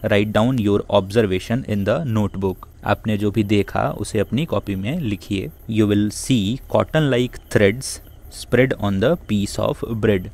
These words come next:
जब आप इसे माइक्रोस्कोप या फिर मैग्नीफाइंग ग्लास से देखेंगे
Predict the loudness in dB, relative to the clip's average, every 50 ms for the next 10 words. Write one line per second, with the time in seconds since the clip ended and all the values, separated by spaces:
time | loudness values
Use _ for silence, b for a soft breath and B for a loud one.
0 | -12 -4 0 4 4 4 4 4 0 0 2 4 4 4 2 0 -2 -2 0 0
1 | 0 0 0 0 -4 -4 -2 0 0 0 2 2 0 0 0 0 0 0 -2 -2
2 | 0 0 0 0 0 0 0 -2 -2 -2 0 0 0 0 0 -4 -4 -2 -2 -2
3 | -2 -2